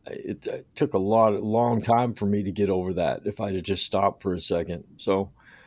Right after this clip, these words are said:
but the, the culture we live in, man, I'm starting, you know, I hear your story about your uncle and when we're talking about mass shootings and we're talking about Miami-Dade this morning,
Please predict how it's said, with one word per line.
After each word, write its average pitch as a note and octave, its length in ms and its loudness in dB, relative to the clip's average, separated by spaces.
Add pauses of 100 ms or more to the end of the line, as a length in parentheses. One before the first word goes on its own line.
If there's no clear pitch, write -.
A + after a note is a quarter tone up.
(1200)
but C3 340 6 (420)
the, G2+ 220 -10 (260)
the B2 120 2
culture D#3+ 440 4
we C#3 200 6
live D3 240 6
in, A#2+ 140 4
man, A2 280 2
I'm C3+ 160 2
starting, C#3 460 2
you A2+ 100 2
know, G#2+ 160 2
I G#2+ 140 0
hear A#2 140 2
your G#2 100 0
story A2+ 260 2
about G2+ 240 2
your - 140 -4
uncle G2+ 500 0
and A#1+ 220 -6 (100)
when E2+ 140 -8
we're B1 80 -6
talking G2+ 360 2
about F2+ 220 0
mass F#2+ 260 0
shootings F#2+ 440 0
and F2+ 100 0
we're F2+ 80 0
talking G2+ 320 -4
about E2 120 -2
Miami-Dade F#2+ 800 0 (400)
this G#2+ 200 -4
morning, G2+ 380 2